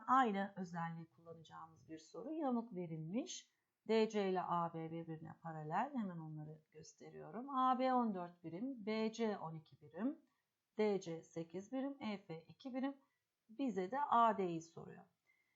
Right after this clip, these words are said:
Şimdi gençler, E açısının ve F açısının doksan derece olduğunu biliyoruz.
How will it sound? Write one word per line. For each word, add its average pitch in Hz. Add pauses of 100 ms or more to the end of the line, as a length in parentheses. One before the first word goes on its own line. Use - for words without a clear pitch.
(340)
Şimdi 311
gençler, 285
E 311
açısının 269
ve 240
F 247
açısının 226
doksan 220
derece 185
olduğunu 175
biliyoruz. 147